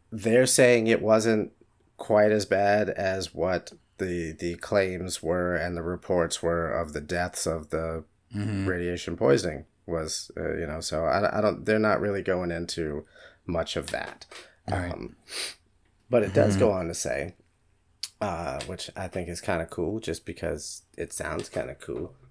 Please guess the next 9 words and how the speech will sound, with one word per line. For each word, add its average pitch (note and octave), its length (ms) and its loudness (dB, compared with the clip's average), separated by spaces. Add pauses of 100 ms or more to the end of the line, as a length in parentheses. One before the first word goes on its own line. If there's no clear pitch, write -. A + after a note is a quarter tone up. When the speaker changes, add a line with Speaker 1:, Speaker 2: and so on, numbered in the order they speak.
(220)
Speaker 1:
um, G1+ 340 -6 (580)
but - 120 -2
it's - 100 -8
probably - 440 0
very C#2+ 240 -6
dangerous. E2 500 -8 (140)
Speaker 2:
Mm-hmm. G#2 680 2
Speaker 1:
<laughs> - 40 -18 (480)
Uh, F#2+ 460 -2